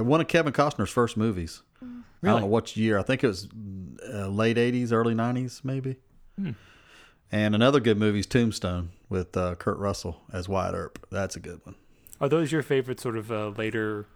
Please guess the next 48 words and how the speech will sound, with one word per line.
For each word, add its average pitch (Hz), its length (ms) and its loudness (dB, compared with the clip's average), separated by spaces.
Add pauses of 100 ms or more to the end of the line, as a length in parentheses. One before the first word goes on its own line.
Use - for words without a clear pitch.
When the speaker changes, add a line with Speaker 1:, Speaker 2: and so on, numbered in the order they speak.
(240)
Speaker 1:
Later 107 260 4
Speaker 3:
not 95 120 2
Speaker 1:
ones, 95 140 4
Speaker 3:
ma-, 98 60 2
Speaker 1:
that's 98 140 -2
Speaker 3:
la-, - 100 6
Speaker 1:
it. 151 120 4
Speaker 3:
later 131 200 2
period 127 260 0
Westerns? 127 300 -2
Speaker 1:
That's 120 160 6
the 131 80 6
only 127 200 6
two 120 200 4
I've 117 160 6
got 113 260 0
besides 98 360 0
John 95 200 0
Wayne 98 200 -2
Westerns. 92 320 -4
That 92 160 -4
tells 90 240 -2
you 90 60 -6
anything. 87 320 -8 (200)
Speaker 3:
Oh, 135 100 -2 (120)
okay, 127 280 0
yeah. 113 220 -2
Speaker 1:
They 120 140 8
fit 131 240 8
right 117 180 8
in 113 80 6
there 113 120 6
Speaker 3:
<laughs> - 20 4
Speaker 1:
with 113 80 0
John 110 260 6
Wayne, 98 300 0 (220)
to 101 100 2
my 98 140 2
opinion. 90 360 -2
Speaker 3:
Oh, - 20 0
Speaker 1:
They 110 140 4
Speaker 3:
wow. 107 100 2
Speaker 1:
live 113 140 8
up 107 160 2
to 107 100 -2
John 95 280 2
Wayne's 95 260 0
reputation - 600 -10